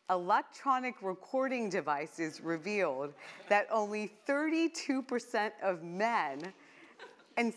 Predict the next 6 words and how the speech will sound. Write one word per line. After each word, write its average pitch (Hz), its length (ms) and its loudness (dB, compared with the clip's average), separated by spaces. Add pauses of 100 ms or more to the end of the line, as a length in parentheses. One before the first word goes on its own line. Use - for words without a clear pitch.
(120)
sixty-four 311 720 0
percent 220 640 -4
of 160 240 -4
women 180 440 -2 (200)
actually 196 800 0
did. 165 500 -4